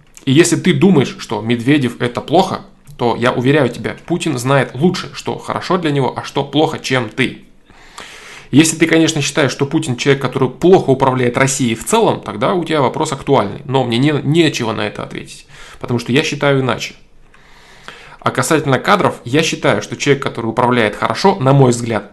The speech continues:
сам разберется с кадрами, что для него лучше и почему, чем я,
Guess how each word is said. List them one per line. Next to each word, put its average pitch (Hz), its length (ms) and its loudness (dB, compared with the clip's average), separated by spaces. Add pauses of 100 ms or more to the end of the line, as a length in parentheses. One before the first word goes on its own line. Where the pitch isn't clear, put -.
сам 147 340 2
разберется 123 460 2
с - 80 -6
кадрами, 117 420 0
что - 220 -2
для 185 120 2
него 143 220 4
лучше 120 300 0
и - 100 -10
почему, 120 420 -6
чем 131 220 -2
я, 107 240 0